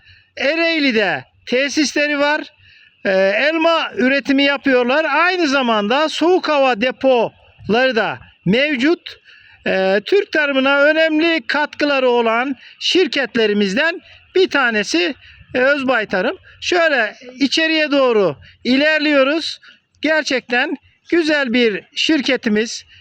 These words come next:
Kendileri burada, e, hem soğuk hava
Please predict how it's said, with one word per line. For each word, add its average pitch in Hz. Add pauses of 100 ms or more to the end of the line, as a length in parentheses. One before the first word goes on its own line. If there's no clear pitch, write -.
(140)
Kendileri 285 (440)
burada, 254 (500)
e, 175
hem 294 (400)
soğuk 294
hava 285